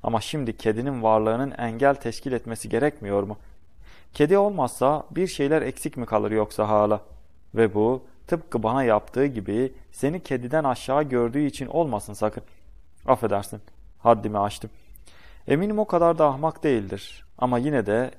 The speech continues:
kendi hislerini gizleyip seni bahane etmesi bir şeylerin ters gittiğinin işareti olabilir. <laughs>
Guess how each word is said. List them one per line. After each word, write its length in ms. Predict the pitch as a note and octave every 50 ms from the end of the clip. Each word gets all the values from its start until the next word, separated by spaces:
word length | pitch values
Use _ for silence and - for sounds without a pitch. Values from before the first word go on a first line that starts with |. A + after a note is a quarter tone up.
| - -
kendi 340 | - C3 B2+ C3 D#3 F#3 F#3
hislerini 520 | D#3+ D3+ - - B2+ B2+ B2 A#2 A#2 A2
gizleyip 540 | A#2+ E3 D#3+ C3+ A#2 A2 A#2 C3+ D#3 D#3 - -
seni 360 | - - - C3 D3+ D#3 C3+
bahane 340 | B2+ A#2+ A#2 A#2 B2 C#3+ D3
etmesi 400 | C#3 - B2 A2 - - A2+ B2+
bir 100 | D#3+ D#3
şeylerin 460 | D#3 - B2 A#2 A2+ A#2 A#2 C#3 C#3
ters 360 | - - C#3 C#3+ C#3 - -
gittiğinin 400 | A#2+ A#2 - - A2 A2+ B2+ C#3
işareti 480 | C3 B2 - A2+ G#2+ G#2+ G#2+ G#2 - G#2
olabilir. 420 | G#2 G#2 G#2 G2+ G#2 A2+ G#2+ - - - - - - - - - - - - - -
<laughs> 140 | C3 A#2+